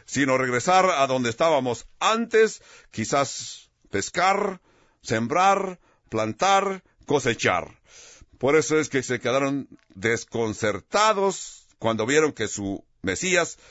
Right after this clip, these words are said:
estaba muerto. En verso veintitrés dice,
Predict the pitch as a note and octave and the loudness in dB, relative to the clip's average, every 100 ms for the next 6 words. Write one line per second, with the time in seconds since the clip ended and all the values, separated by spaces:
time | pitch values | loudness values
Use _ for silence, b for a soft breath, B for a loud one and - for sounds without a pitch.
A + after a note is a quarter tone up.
0 | b b G#2 G2 - D#3 D3 D3+ - F2+ | b b -6 -2 0 2 2 -2 -6 -8
1 | F2 B2+ A#2+ - F#2+ F2+ C#3+ E3 C#3+ A#2+ | -2 0 0 -2 -4 0 0 0 -2 -2
2 | - G#2 A#2 A2 G#2 F#2+ E2+ D2+ | -4 -4 -4 -4 -6 -6 -10 -12